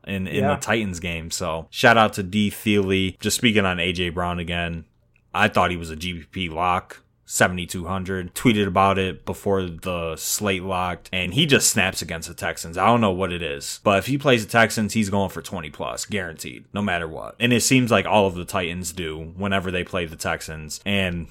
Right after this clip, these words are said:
Speaker 1: i-, if you just targeted guys playing the Texans this year, you most likely profited.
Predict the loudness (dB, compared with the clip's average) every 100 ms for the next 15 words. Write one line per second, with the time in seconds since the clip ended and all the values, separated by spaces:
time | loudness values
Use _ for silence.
0 | -6 2 2 4 0 0 0 0 4 2
1 | 4 0 0 0 2 2 0 -4 -4 0
2 | 0 0 -2 -4 -6 -4 -4 -2 -2 0
3 | 0 0 -2 0 4 6 6 4 2 4
4 | 2 0 -6 -6 0 0 0 -6 -16 -20